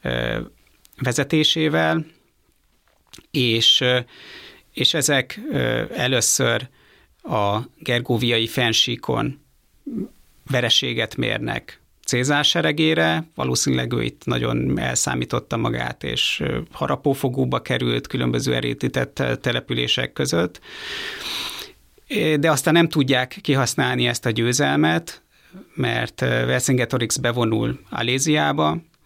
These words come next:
Alézia szintén egy nagyon-nagyon fontos lelőhely a gal háborúk köz-, kutatásának szempontjából. Harmadik Napóleon, aki abszolút, ö,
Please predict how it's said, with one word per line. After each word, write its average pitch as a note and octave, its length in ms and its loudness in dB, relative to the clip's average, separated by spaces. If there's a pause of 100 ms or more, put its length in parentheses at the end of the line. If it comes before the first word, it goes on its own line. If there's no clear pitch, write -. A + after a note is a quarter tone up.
(300)
Alézia A#2 320 2
szintén B2 380 0
egy A2+ 120 0
nagyon-nagyon C3 520 4
fontos B2 420 0
lelőhely A#2+ 460 0
a A#2+ 160 -2
gal A#2+ 220 0
háborúk A#2 460 -2
köz-, - 280 2 (100)
kutatásának B2 880 -4
szempontjából. A#2 1120 -2 (240)
Harmadik B2+ 540 0
Napóleon, A2+ 720 0
aki B2 640 -4
abszolút, A#2+ 720 -4
ö, B2+ 360 -2